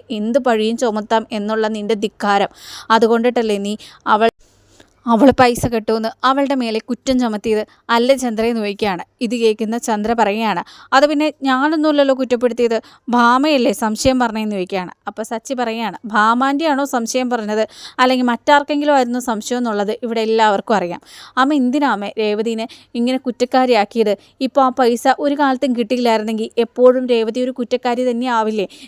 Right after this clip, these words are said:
രേവതി ഒരു കള്ളിയായിട്ട് എല്ലാവരും ചിത്രീകരിക്കില്ലേ?" എന്ന് ചോദിക്കുകയാണ്. അപ്പോൾ വർഷയും പറയുകയാണ്, "ഇത് എന്നോടൊക്കെയാണ്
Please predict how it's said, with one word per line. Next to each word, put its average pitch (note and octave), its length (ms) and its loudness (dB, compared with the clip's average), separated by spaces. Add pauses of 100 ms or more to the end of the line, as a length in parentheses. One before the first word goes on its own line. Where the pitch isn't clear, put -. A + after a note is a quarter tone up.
രേവതി A3+ 320 4
ഒരു B3+ 160 -2
കള്ളിയായിട്ട് B3 600 0
എല്ലാവരും C4 500 -2
ചിത്രീകരിക്കില്ലേ?" B3 800 -2
എന്ന് A3+ 140 -4
ചോദിക്കുകയാണ്. G#3 460 -4 (340)
അപ്പോൾ B3 200 0
വർഷയും B3 380 2
പറയുകയാണ്, A#3 380 -2 (160)
"ഇത് A#3 220 -4 (160)
എന്നോടൊക്കെയാണ് C4 800 -2